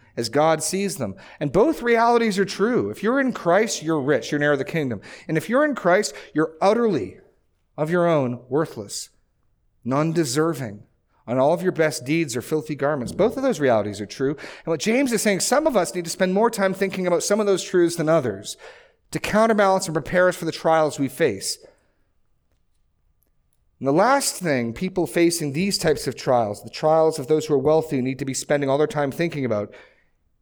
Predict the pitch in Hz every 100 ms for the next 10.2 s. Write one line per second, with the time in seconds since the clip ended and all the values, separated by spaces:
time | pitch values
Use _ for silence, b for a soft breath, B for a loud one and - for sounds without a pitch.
0 | _ _ _ _ _ _ _ _ _ _
1 | 135 127 165 165 160 - 160 175 165 156
2 | 151 165 156 143 113 95 - B B -
3 | 180 - 196 - 170 139 - 196 196 180
4 | 202 202 160 127 113 147 135 139 131 139
5 | 143 143 143 139 - - 104 - 139 131
6 | 127 127 117 - - _ _ _ _ _
7 | _ _ - 117 143 190 - 139 101 135
8 | 160 196 147 117 101 - 120 101 110 107
9 | 107 127 117 117 117 123 147 165 139 123
10 | 101 98